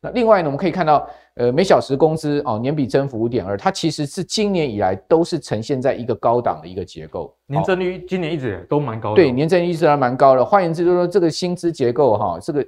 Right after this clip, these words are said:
Speaker 1: 老板加薪的压力是下不去。好，那下不去的话，就代表说后面的物价呢，恐怕也下不去。
Speaker 2: 企业经营的成本上升。
Speaker 1: 是，所以你可以看到这个费半指哈，你可以看到它今年，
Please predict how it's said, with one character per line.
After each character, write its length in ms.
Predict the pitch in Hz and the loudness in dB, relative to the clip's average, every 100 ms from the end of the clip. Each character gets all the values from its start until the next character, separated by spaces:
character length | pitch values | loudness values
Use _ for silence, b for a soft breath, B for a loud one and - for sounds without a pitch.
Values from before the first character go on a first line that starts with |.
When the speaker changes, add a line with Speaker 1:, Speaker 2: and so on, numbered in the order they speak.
| - | 4
Speaker 1:
老 160 | 131 | 4
板 160 | 156 120 | 6 2
加 220 | 156 143 | 0 0
薪 180 | 139 143 | -2 -4
的 80 | 120 | 2
压 160 | 123 | 4
力 80 | 123 | 2
是 140 | 110 - | -2 -2
下 260 | 170 101 | 0 0
不 140 | 87 90 | -4 -12
去。 320 | - 104 - _ | -10 -10 -12 _
好， 140 | 95 | -6
那 100 | 143 | -4
下 240 | 151 233 135 | 0 2 2
不 140 | 131 | 0
去 200 | - 160 | -2 -2
的 80 | 117 | 0
话， 200 | 123 113 | 2 0
就 100 | 131 | 0
代 220 | - 139 | 4 4
表 180 | 107 92 | 2 -2
说 260 | 127 123 b b b | -2 -2 b b b
后 180 | - 208 | 2 2
面 160 | 160 139 | 2 -2
的 80 | |
物 240 | 127 185 131 | -2 -2 0
价 240 | 165 120 | 2 2
呢， 100 | 104 95 | 0 -4
恐 200 | - 101 | -4 0
怕 160 | 147 | 0
也 140 | 110 90 | 0 -2
下 180 | 117 | -2
不 140 | 98 92 | -2 -6
去。 260 | - 107 - | -10 -12 -10
Speaker 2:
企 260 | - 160 | -6 -4
业 100 | 160 156 | -2 -2
经 180 | 156 151 | -4 -6
营 80 | |
的 80 | 110 | -8
成 220 | 107 127 | -8 -6
本 200 | 123 98 | -6 -6
上 220 | 87 123 107 | -6 -8 -4
升。 240 | 117 107 | -6 -4
Speaker 1:
是， 260 | - 175 - | 2 2 0
所 140 | - 208 | 2 2
以 80 | 156 | 2
你 60 | |
可 80 | 190 | 0
以 40 | |
看 200 | 190 185 | 2 4
到 160 | 175 165 | 6 4
这 80 | 170 | 4
个 120 | 156 | 0
费 160 | 196 175 | 2 2
半 320 | 170 143 113 | 2 0 -8
指 280 | - 107 90 | -8 -6 -2
哈， 200 | 101 92 | -2 -4
你 60 | 101 | -2
可 100 | 170 | -2
以 40 | |
看 140 | 156 160 | 2 2
到 60 | |
它 100 | 156 | 2
今 220 | 160 160 | 0 -4
年， 260 | 156 117 113 | -4 -4 -6